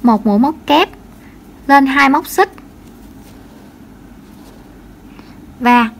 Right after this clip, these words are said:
móc vào chân móc này thêm một mũi móc kép nữa. Chúng ta đã có được một cái góc vuông tiếp theo. Tới cái phần sau lưng nè các bạn,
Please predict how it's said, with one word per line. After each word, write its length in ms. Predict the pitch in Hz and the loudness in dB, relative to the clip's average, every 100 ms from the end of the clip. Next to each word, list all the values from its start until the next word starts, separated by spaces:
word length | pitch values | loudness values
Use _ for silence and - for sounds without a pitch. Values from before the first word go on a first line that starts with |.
| - | -6
móc 240 | 277 339 - | -2 -2 0
vào 300 | 285 247 220 - - - - - - - | 0 2 -2 -8 -20 -20 -20 -20 -20 -8
chân 160 | - 269 | -2 0
móc 200 | 294 - | 0 0
này 260 | 302 226 220 - | -2 -2 -4 -2
thêm 200 | 285 269 | 0 0
một 200 | 226 196 | -2 -2
mũi 100 | 208 | -2
móc 220 | 302 - | -4 -4
kép 240 | 311 - | -4 -4
nữa. 240 | 277 - 311 - - - - - - - - - - - - - - - - - - - - - - - - - | -4 -4 -8 -12 -20 -20 -20 -20 -20 -20 -20 -20 -20 -20 -20 -20 -20 -20 -20 -20 -20 -20 -20 -20 -20 -20 -20 -12
Chúng 180 | - 302 | -6 -2
ta 140 | 311 269 | 0 0
đã 220 | 208 233 | -2 -2
có 280 | 262 269 339 | 0 0 0
được 200 | 254 220 | -2 0
một 200 | 214 - | -2 -2
cái 160 | 302 | -2
góc 140 | 311 311 | -2 -2
vuông 200 | 285 269 | -2 -2
tiếp 180 | 262 349 | -2 -6
theo. 320 | - 285 269 254 - - - - - - - - - - - - - - - - - - - | -6 -4 -4 -6 -12 -20 -20 -20 -20 -20 -20 -20 -20 -20 -20 -20 -20 -20 -20 -20 -20 -8 0
Tới 200 | 285 359 | 2 2
cái 120 | 392 | 0
phần 360 | 339 277 240 220 - - - - - - - - - | 2 2 2 -2 -10 -20 -20 -20 -20 -20 -20 -20 -20
sau 260 | - 269 294 | -2 2 2
lưng 200 | 285 277 | 0 0
nè 140 | 240 | -2
các 100 | 254 | -2
bạn, 200 | 311 202 | -2 -2